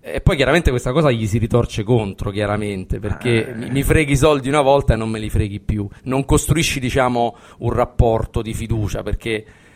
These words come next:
Speaker 1: è, è sicuramente più profittevole nel lungo termine costruire dei rapporti di fiducia dove io creo del valore per te e tu continuerai a pagarmi a vita,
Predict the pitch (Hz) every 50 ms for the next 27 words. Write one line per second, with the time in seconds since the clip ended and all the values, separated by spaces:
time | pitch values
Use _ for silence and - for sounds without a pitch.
0 | - - _ _ - - - - - 123 - - 135 120 131 135 143 156 160 151
1 | - 135 - - 151 143 - 120 135 - 127 127 - - - 147 135 117 113 110
2 | 110 110 110 117 120 123 123 123 139 131 120 113 113 113 113 117 117 110 - 127
3 | 117 - - 107 131 131 139 131 113 98 107 107 107 - - - 127 120 - -
4 | 117 107 107 104 143 127 104 107 104 131 113 113 117 113 117 127 131 123 117 -
5 | 123 131 135 131 123 110 104 110 107 101 107 113 113 113 107 110 104 117 - -
6 | - 151 - - 170 135 120 113 104 123 117 123 120 120 117 113 - - 123 117
7 | 131 127 131 123 120 117 107 107 117 143 123 107 - 104 95 92